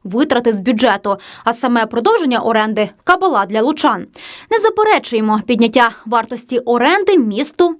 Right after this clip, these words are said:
не на користь. Але приватний власник котельні має можливість підняти орендну плату. У договорі про оренду, на підписання якого свого часу дали добро депутати, прописано, що орендна плата залежить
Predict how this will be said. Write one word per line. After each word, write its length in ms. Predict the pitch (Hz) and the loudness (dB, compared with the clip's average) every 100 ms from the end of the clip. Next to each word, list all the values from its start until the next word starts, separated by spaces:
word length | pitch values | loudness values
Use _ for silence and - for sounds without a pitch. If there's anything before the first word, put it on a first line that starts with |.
| - | -4
не 140 | 208 | -2
на 100 | 233 | -2
користь. 540 | 247 285 214 196 - - - - | 0 0 0 -4 -12 -20 -8 0
Але 200 | 233 220 | 2 2
приватний 440 | 262 381 466 311 | 2 2 2 0
власник 400 | 254 339 269 269 | 0 0 -2 -4
котельні 600 | 220 220 370 415 370 285 196 | -4 0 0 2 2 2 0
має 340 | 277 349 226 | 0 0 0
можливість 540 | 214 214 330 370 359 - | -2 -2 2 2 2 -4
підняти 380 | 214 269 320 | -2 0 0
орендну 400 | 220 233 247 269 | 0 0 0 0
плату. 480 | 302 330 233 220 202 - - _ 262 | 2 2 0 -2 -12 -16 -20 _ -4
У 60 | |
договорі 480 | 226 440 427 339 302 | 2 2 4 2 0
про 160 | 277 269 | 2 2
оренду, 420 | 269 392 415 262 | 4 2 0 0
на 120 | 240 | -2
підписання 540 | 240 240 - 294 254 | -2 -2 0 0 0
якого 380 | 247 302 311 240 | 0 0 0 0
свого 260 | 220 226 - | 0 0 0
часу 340 | 285 233 226 | 2 0 -2
дали 240 | 214 247 233 | -4 0 2
добро 300 | 269 233 208 | 2 0 0
депутати, 560 | 208 254 247 427 370 | 0 -2 0 0 0
прописано, 680 | 359 381 381 370 370 233 208 - - - | 0 0 2 2 0 -4 -6 -8 -20 -8
що 180 | - 226 | 0 2
орендна 380 | 220 381 427 - | 2 0 0 0
плата 280 | 339 311 302 | 0 0 -4
залежить 480 | 247 226 330 370 | -2 0 2 0